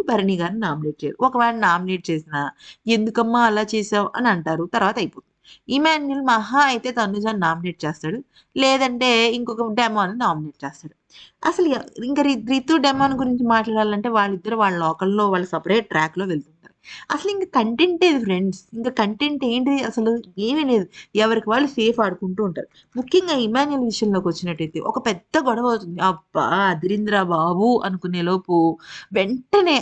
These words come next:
ఆ ప్రక్రియ పూర్తయిన వెంటనే ఇమాన్యుల్ అక్కడికి వెళ్ళిపోయి ఆ మొత్తం గొడవని సర్ది చేసేసి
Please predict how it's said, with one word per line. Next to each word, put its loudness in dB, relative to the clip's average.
ఆ 2
ప్రక్రియ 2
పూర్తయిన -4
వెంటనే 0
ఇమాన్యుల్ -2
అక్కడికి -8
వెళ్ళిపోయి 2
ఆ 0
మొత్తం 0
గొడవని 0
సర్ది -4
చేసేసి 0